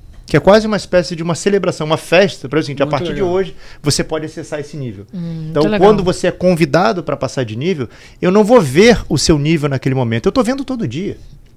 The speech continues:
Speaker 1: Eu já te
Speaker 2: Fantástico.
Speaker 1: conheço.
Speaker 3: Muito
Speaker 2: Fantástico.
Speaker 3: bom.
Speaker 1: Então não faz sentido eu marcar um dia pra te avaliar. A sua avaliação foi feita desde o início pelo, pelo transmissor e por você. Então não existe a ideia da faixa pra fazer essa diferenciação.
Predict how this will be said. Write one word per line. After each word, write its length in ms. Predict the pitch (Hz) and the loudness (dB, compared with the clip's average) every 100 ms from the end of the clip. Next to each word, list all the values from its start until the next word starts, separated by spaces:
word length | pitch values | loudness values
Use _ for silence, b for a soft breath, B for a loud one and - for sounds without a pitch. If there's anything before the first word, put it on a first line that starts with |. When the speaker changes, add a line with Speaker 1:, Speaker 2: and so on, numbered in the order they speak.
| _ - | _ -8
Speaker 1:
Eu 80 | |
já 80 | 143 | -4
te 100 | 143 | -2
Speaker 2:
Fantástico. 60 | 117 | -2
Speaker 1:
conheço. 480 | 175 156 202 - - | 0 0 0 -4 -14
Speaker 3:
Muito 140 | 160 156 160 | -12 -10 -8
Speaker 2:
Fantástico. 200 | 180 147 | -6 -6
Speaker 3:
bom. 20 | 135 | 0
Speaker 1:
Então 120 | 156 | 0
não 120 | 190 | 2
faz 240 | 175 208 233 | 0 -4 -4
sentido 440 | - 151 - 226 190 | -4 -8 -6 -2 0
eu 60 | |
marcar 360 | 185 160 - 214 | 0 -4 -2 0
um 100 | 185 | 0
dia 160 | 139 214 | -2 -4
pra 140 | 196 | -4
te 100 | - | -4
avaliar. 400 | 175 165 139 143 b b | -2 -2 0 -2 b b
A 100 | 135 | -8
sua 240 | - 220 | -4 -2
avaliação 600 | 220 190 185 135 - 202 196 | 0 0 0 -2 -2 -2 -2
foi 140 | 170 | -4
feita 280 | - 190 185 | -2 -4 -2
desde 380 | 143 160 247 220 | 0 0 0 -2
o 40 | |
início 460 | 156 143 208 - 262 - - - _ - - - - | -2 -2 -4 -6 -12 -14 -20 -20 _ -20 -20 -18 0
pelo, 200 | 143 131 | 2 2
pelo 460 | - - - 127 123 | -2 -8 -2 0 -2
transmissor 680 | - 131 123 135 - 185 | -2 0 0 -4 -2 -2
e 40 | 247 | -2
por 180 | - 247 | -2 -2
você. 420 | 277 - 147 - B B B B | -2 -2 -4 -4 B B B B
Então 220 | 135 156 165 | 0 2 4
não 120 | 208 | 4
existe 420 | 202 131 196 - | 4 2 -4 -2
a 40 | 175 | 0
ideia 160 | 135 | 4
da 100 | 120 | 4
faixa 520 | 110 - 113 117 - 208 | 2 4 2 2 -6 -8
pra 120 | 131 | -8
fazer 200 | - 123 | -6 -8
essa 180 | 117 123 | -6 -8
diferenciação. 720 | 107 117 113 110 - 117 - | -8 -10 -10 -10 -12 -10 -12